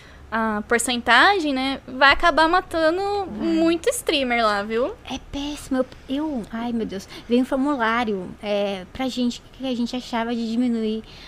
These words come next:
Speaker 2: o valor do sub. Veio pra você também?
Speaker 1: Também veio,
Speaker 2: É.
Speaker 1: mas eu tinha colocado, acho que, que doze, dez reais.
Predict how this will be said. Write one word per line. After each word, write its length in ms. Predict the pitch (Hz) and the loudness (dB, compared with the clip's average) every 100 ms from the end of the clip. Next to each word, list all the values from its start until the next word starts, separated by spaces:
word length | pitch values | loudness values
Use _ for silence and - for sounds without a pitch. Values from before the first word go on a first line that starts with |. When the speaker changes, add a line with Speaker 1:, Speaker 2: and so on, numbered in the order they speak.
| - | -4
Speaker 2:
o 400 | 226 240 233 254 | 4 6 8 6
valor 460 | 240 262 247 254 254 | 4 2 4 4 4
do 220 | 240 285 | 4 0
sub. 380 | 302 - 247 240 | 0 0 0 2
Veio 180 | 285 302 | 0 0
pra 140 | 226 | -2
você 200 | 226 240 | -6 -6
também? 240 | 233 262 262 | -6 -4 0
Speaker 1:
Também 360 | 311 330 320 | 0 0 0
veio, 160 | 311 262 | 4 4
Speaker 2:
É. 20 | |
Speaker 1:
mas 220 | 254 269 | 4 -2
eu 80 | 311 | -4
tinha 180 | - 320 | -6 -6
colocado, 480 | - 311 311 294 262 | -4 -4 -2 -2 -2
acho 180 | 311 | -4
que, 140 | - 311 - - 262 - | -6 -10 -14 -14 -14 -10
que 180 | 254 - - 220 | -12 -10 -14 -12
doze, 580 | 226 214 214 233 277 254 | -10 -8 -4 -2 -2 -6
dez 320 | 208 226 262 | -6 -6 -6
reais. 460 | 220 214 226 381 - | -6 -8 -8 -10 -12